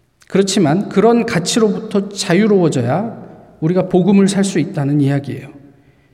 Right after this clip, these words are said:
그래야 우리가 살아요. 우리가 살아야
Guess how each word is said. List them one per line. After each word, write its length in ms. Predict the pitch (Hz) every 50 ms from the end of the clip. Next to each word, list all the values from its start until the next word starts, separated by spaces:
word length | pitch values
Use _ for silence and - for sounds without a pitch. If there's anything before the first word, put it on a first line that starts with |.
| _ _ _ _
그래야 340 | - - 202 208 240 233 214
우리가 280 | 185 180 185 180 180
살아요. 540 | 170 - - 185 165 127 117 117 - - - - - - - _ _ _ _ _ _ _ _ _ _ _ _ _ _ _ _
우리가 320 | - 196 185 220 240 254 240
살아야 680 | 240 - 240 233 233 196 143 147 165 202 - - -